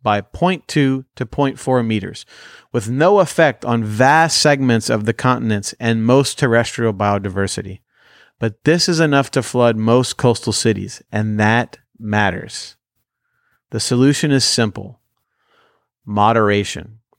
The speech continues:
While we should feel no remorse about altering our environment, there is no need to clear-cut forests for McMansions on fifteen-acre plots of crabgrass land.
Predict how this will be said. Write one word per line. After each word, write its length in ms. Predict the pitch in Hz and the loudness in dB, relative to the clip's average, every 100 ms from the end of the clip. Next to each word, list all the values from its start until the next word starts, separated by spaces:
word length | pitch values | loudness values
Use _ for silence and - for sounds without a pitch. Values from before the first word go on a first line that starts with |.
| _ _ - | _ _ -8
While 160 | 107 120 | -2 2
we 100 | 143 | 2
should 200 | 185 160 | 0 0
feel 220 | 165 139 | 2 2
no 340 | 131 127 165 | 2 4 4
remorse 600 | 190 190 156 165 110 - 123 | 4 4 4 4 2 -2 -8
about 340 | 113 113 110 | 0 0 2
altering 480 | 113 127 139 131 123 | 2 2 2 0 2
our 160 | 117 | 0
environment, 640 | 113 107 113 104 90 90 _ _ _ _ _ | -2 0 0 0 -6 -14 _ _ _ _ _
there 180 | 117 123 | 0 2
is 160 | 123 110 | 2 0
no 300 | 127 151 165 | 2 2 2
need 420 | 147 147 127 113 | 2 2 2 0
to 100 | 117 | -6
clear-cut 580 | - 143 139 131 143 120 | -2 2 2 2 0 -2
forests 560 | - 127 123 104 92 - | -4 0 2 2 -2 -8
for 220 | - 113 | -2 0
McMansions 800 | 117 117 113 120 120 110 101 95 | 0 0 0 0 0 -2 -4 -4
on 140 | 104 95 | -6 -4
fifteen-acre 720 | - 131 - 120 117 - 107 | -2 -2 0 0 0 0 -6
plots 420 | - 117 101 - | 0 0 0 -6
of 180 | 107 - | -8 -6
crabgrass 760 | - 120 113 110 107 107 - | -2 0 0 0 0 0 -2
land. 400 | 101 98 85 87 | -4 -4 -4 -10